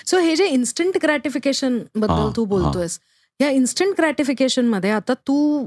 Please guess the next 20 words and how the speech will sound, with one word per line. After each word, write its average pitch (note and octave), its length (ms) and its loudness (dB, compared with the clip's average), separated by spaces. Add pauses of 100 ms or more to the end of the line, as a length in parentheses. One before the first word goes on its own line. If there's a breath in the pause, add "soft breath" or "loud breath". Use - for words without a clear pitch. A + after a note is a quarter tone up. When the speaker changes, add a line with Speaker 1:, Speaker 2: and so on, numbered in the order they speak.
Speaker 1:
अ, F#3+ 180 2
प्लॅनेट G3+ 320 0
मराठी A#3+ 380 0
बरोबर A3 280 0
काम G3 220 -2
करतोस, F#3 380 -6
तू A#3+ 60 -4
स्वतः G#3 340 0
दिग्दर्शक F3 600 -4
आहेस, D#3+ 440 -4
you A3+ 100 0
interact G#3 540 -2
with F3+ 120 -6
a E3 60 -2
lot D#3 160 -6
of D#3 60 -10 (140)
people. - 220 -12 (600 loud breath)
So F#4 180 2 (580)
आजची D#4 500 0
जी F4+ 200 2